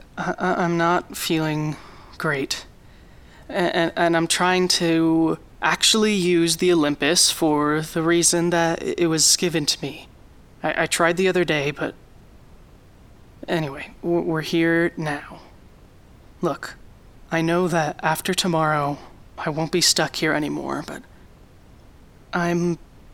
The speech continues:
worried about something going wrong. I mean, what if no one believes us?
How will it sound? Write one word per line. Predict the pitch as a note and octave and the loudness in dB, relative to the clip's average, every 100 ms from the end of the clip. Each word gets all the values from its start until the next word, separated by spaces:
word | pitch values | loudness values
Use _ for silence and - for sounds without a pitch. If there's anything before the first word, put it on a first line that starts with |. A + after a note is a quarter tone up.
| - - - - - | -20 -20 -20 -20 -8
worried | F3 D#3+ F3+ F3+ F3 D#3+ D#3+ F3+ | -4 2 4 4 2 2 2 0
about | E3 D#3+ D#3 D3+ - | 0 2 2 0 0
something | - E3+ E3+ F3 E3 D#3+ D3+ - - - - - - - - - | 0 0 0 0 0 0 -4 -10 -18 -20 -20 -20 -20 -20 -20 -2
going | E3+ E3+ D#3+ | 2 4 4
wrong. | D#3 D3+ B2+ B2 - - | 4 4 4 0 -6 -6
I | E3+ | -2
mean, | E3+ E3 - E3 - - - - - - - | 0 0 -2 -6 -12 -16 -20 -20 -20 -20 -10
what | D3 F#3+ G#3+ | -4 0 2
if | A#3 | 2
no | G3 F#3 | 2 4
one | F3 E3 | 2 2
believes | D#3 D3+ D3 - | 2 2 2 0
us? | C#3 - - - | -2 -2 -2 -2